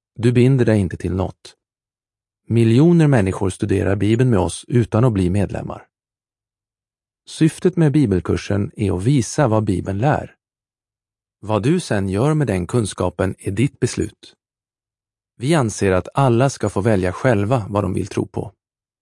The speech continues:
Kan jag använda min egen bibel under kursen? Absolut. Vi brukar använda Nya Världens översättning av den heliga skrift, som har ett enkelt språk,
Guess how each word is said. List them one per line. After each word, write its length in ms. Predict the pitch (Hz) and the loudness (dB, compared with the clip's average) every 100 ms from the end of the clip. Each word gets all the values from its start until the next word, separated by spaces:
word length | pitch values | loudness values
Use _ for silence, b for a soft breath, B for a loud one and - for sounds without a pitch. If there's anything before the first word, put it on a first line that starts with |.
| _ _ _ _ _ _ _ _ _ _ _ _ _ _ _ - | _ _ _ _ _ _ _ _ _ _ _ _ _ _ _ -6
Kan 180 | 123 113 | 0 2
jag 120 | 104 | 2
använda 340 | 117 95 95 | 2 2 0
min 180 | 95 95 | 0 -2
egen 440 | - 123 98 180 202 | 0 0 2 2 0
bibel 340 | 120 92 92 | 0 0 -2
under 200 | 90 90 | -2 -6
kursen? 480 | 90 101 - - - _ _ _ _ _ _ _ _ _ _ _ _ _ _ _ _ | -6 -6 -8 -14 -16 _ _ _ _ _ _ _ _ _ _ _ _ _ _ _ _
Absolut. 920 | 107 120 - - 98 87 90 80 _ - _ _ _ _ _ _ _ | -4 -4 -4 -4 -2 0 0 -2 _ -20 _ _ _ _ _ _ _
Vi 240 | - 107 175 | -4 0 2
brukar 300 | 170 147 120 | 2 0 0
använda 460 | 104 98 95 92 | 2 2 0 0
Nya 260 | 95 101 101 | 0 0 0
Världens 460 | 95 120 135 131 - | 2 0 0 -2 0
översättning 680 | 123 104 - 92 - 95 | 0 0 -2 -6 -6 -4
av 80 | 95 | -4
den 100 | 98 | -4
heliga 320 | 98 101 92 | -2 -2 -4
skrift, 380 | 87 104 131 - _ _ _ - | -4 -2 -2 -4 _ _ _ -6
som 140 | 123 | -2
har 160 | 110 95 | 0 0
ett 160 | 95 - - | -2 -4 -4
enkelt 560 | 117 143 - 117 104 | 0 0 -2 -4 -4
språk, 500 | - - 127 95 _ | -4 -2 -2 -2 _